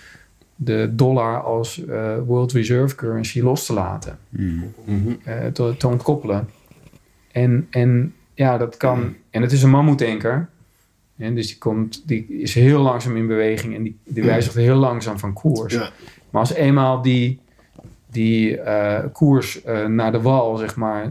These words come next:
Speaker 1: die ramkoers is ingezet, dan gaat die niet meer veranderen.
Speaker 3: Nee.
Speaker 1: Dus dat,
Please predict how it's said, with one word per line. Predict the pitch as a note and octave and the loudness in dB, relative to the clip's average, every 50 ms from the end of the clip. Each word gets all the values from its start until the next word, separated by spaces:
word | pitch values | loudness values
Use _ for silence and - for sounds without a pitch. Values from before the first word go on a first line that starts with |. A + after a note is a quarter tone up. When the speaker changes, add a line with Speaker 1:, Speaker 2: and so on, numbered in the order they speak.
| E3 - - | -10 -12 -10
Speaker 1:
die | D#3 C3 A2+ A2+ G#2+ | -6 -4 -2 -2 0
ramkoers | A2 B2 C3 C#3+ C#3+ C3+ C3+ - C3 A#2+ A2+ A2 G#2+ G#2 | 2 2 2 2 2 0 0 0 0 0 0 -2 -2 -4
is | A2+ G#2+ | -6 -4
ingezet, | A#2 C3+ D#3+ E3 C3 G#2+ A2 A2 A#2+ D#3 - - - - - - - - - - - - _ - - _ | 0 2 2 2 2 0 -2 -4 -4 -4 -8 -10 -18 -20 -20 -18 -18 -18 -18 -20 -20 -20 _ -20 -20 _
dan | - C3 B2 A#2+ B2 C#3 C3 | -8 -6 -4 -2 -2 -2 -2
gaat | - C3+ B2+ C3+ - | 0 0 -2 0 0
die | B2 A#2+ | 2 4
niet | C3 C#3 | 4 6
meer | C#3 C#3 C3 | 6 4 2
veranderen. | A#2+ B2+ B2+ C3+ C3+ C3 A#2 G#2+ G#2+ G#2+ G2+ G2 - | 2 0 0 2 2 2 0 -2 -8 -12 -14 -14 -12
Speaker 3:
Nee. | A2 A2+ A2 G#2 F#2+ A2 - - - - | -10 -8 -6 -6 -6 -8 -10 -14 -14 -10
Speaker 1:
Dus | A#2+ A2+ A2+ | -8 -6 -2
dat, | - B2 A#2+ | -2 -2 -2